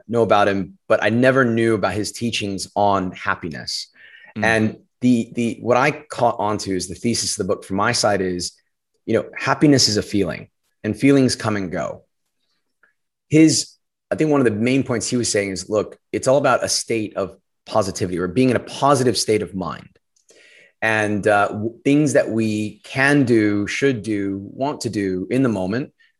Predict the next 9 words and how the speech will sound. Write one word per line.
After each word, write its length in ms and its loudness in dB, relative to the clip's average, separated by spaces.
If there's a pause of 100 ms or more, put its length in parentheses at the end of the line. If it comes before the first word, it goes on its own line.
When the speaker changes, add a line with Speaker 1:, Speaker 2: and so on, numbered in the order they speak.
(140)
Speaker 1:
that 360 0 (200)
shift 380 0
us 180 4
into 180 0
a 40 2
positive 440 0
state 220 -4
of 120 -10
mind. 380 -8